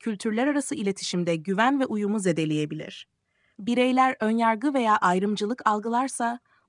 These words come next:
bu durum karar verme ve kaynak tahsisi. Bilinçsiz önyargılar, acil durumlarda kaynak tahsisi dahil olmak üzere karar verme süreçlerini etkileyebilir.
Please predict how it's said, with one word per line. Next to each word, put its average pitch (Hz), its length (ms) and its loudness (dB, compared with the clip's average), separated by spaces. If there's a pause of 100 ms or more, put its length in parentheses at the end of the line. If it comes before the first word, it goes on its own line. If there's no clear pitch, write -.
bu 294 100 0
durum 247 300 2
karar 226 420 4
verme 262 300 4
ve 254 80 0
kaynak 220 420 0
tahsisi. 156 640 -8 (680)
Bilinçsiz 226 500 -2
önyargılar, 165 760 -2 (240)
acil 190 320 2
durumlarda 208 500 0
kaynak 190 420 -2
tahsisi 190 500 -4
dahil 175 260 4
olmak 202 340 -2
üzere 156 360 -4 (180)
karar 277 360 4
verme 240 240 4
süreçlerini 185 580 -2
etkileyebilir. 165 880 -6